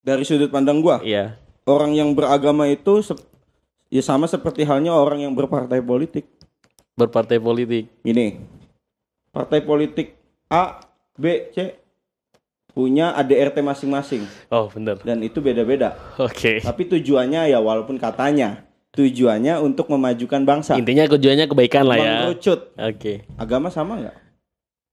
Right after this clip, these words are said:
Speaker 2: Iya, sama sih.
Speaker 1: Islam aturannya gini, lu, lu nggak boleh, misalnya lu harus sholat, lu harus baik sama orang, walaupun kadang-kadang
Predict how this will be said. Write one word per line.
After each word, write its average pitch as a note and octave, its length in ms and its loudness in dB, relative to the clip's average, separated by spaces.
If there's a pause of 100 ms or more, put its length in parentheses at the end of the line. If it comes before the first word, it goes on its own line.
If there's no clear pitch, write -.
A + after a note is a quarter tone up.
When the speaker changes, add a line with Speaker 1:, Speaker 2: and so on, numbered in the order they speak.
(180)
Speaker 2:
Iya, G2 240 -2
sama G#2+ 280 -2
sih. G#2+ 200 -8
Speaker 1:
Islam D#3 360 2
aturannya D3 480 0
gini, C3+ 640 -2
lu, D3 420 6 (520)
lu C3+ 200 4
nggak C#3+ 200 2
boleh, B2+ 360 2
misalnya C3 320 -2
lu C#3+ 140 4
harus C3 180 2
sholat, C#3 540 2
lu C3 160 0
harus B2 340 -2
baik A#2 280 0
sama A#2 220 -2
orang, A#2+ 480 2
walaupun A#2+ 380 0
kadang-kadang A#2 640 0